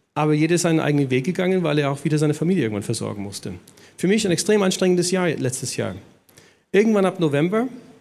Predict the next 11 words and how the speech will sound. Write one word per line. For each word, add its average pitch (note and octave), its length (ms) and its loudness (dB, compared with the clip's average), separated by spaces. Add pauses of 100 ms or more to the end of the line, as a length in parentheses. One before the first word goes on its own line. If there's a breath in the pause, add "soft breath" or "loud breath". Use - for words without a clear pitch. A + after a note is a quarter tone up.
(920)
habe C#3 160 -4
ich - 100 -4
wieder D#3+ 140 2
einen A#2+ 260 -2
Beratungsauftrag F3+ 720 -2
bekommen. F#3+ 380 0 (720)
Da B2+ 80 -6
musste D#3 220 -2
ich D#3 80 -2
nach E3 120 2
Heilbronn. D3 520 2